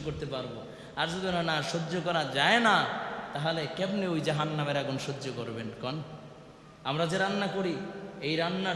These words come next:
চুলার যে আগুন তিনশো ডিগ্রি না, তিনশো বা এরকম প্লাস ডি-, ডিগ্রি সেলসিয়াস তাপমাত্রা, এইতে আমাদের বাত হয়। হ্যাঁ, আর জাহান্নামের আগুন কত? কয়,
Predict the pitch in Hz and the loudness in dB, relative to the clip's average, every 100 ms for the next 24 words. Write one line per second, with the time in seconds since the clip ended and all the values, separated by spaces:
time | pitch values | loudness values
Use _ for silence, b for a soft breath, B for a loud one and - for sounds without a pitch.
0 | 147 185 185 175 160 156 147 151 131 - | -2 -4 -2 -2 0 -2 -2 -4 -6 -8
1 | - - - 190 180 185 165 180 - - | -12 -10 0 4 4 6 4 4 2 0
2 | - - - 143 147 151 175 277 - - | -2 -4 -4 -4 -2 -2 -2 -4 -6 -10
3 | - - - - 185 - 175 160 160 160 | -14 -16 -10 -2 0 0 0 0 2 2
4 | 160 165 165 170 151 - 147 156 160 156 | 0 -2 -2 -2 -2 -4 -6 -8 -6 -6
5 | 151 160 165 160 160 165 143 - - 143 | -6 -6 -4 -4 -4 -4 -6 -6 -6 -6
6 | 160 135 139 123 - B B - - 190 | -6 -6 -6 -8 -10 B B -18 6 8
7 | 220 208 190 196 185 151 143 - - 147 | 10 8 8 6 4 4 2 2 0 0
8 | 135 - - - - 156 226 147 117 - | 0 -4 -6 -8 -4 -2 0 -2 -6 -10
9 | - - 147 160 143 - - - - 165 | -12 -4 2 4 2 0 -6 -6 0 2
10 | 226 233 226 202 180 170 180 170 165 220 | 2 4 4 6 4 2 0 -2 0 0
11 | 196 180 | 2 0